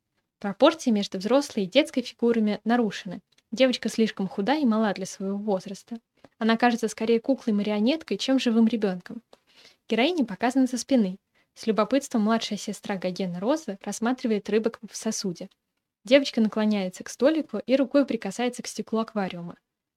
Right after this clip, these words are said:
Роза обращена к нам спиной. На табурет спускается оборки ее платья и лента голубого банта, которым перевязана талия. Девочка сидит на коленях, поэтому из-под края одежды выступают ее туфли.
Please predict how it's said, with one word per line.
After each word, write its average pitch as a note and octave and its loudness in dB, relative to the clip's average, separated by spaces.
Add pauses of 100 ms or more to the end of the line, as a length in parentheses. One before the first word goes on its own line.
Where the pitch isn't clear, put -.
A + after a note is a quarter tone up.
(140)
Роза D4 4
обращена G#3 0
к - -10
нам B3 2
спиной. A#3 0 (460)
На G#3 -2
табурет A3+ -2
спускается - -4
оборки G#3 -2
ее F#3 -8
платья B3+ -4 (200)
и G#3+ -4
лента C4+ 0
голубого A3+ 2
банта, F#3+ -6 (460)
которым A3+ 2
перевязана G#3+ 2
талия. G3 -4 (640)
Девочка C4 2
сидит A3+ 0
на G3+ -2
коленях, A3+ -2
поэтому G3+ -2
из-под G#3 -2
края A3 0
одежды A3 2
выступают B3 -4
ее A#3+ 2
туфли. G#3 -6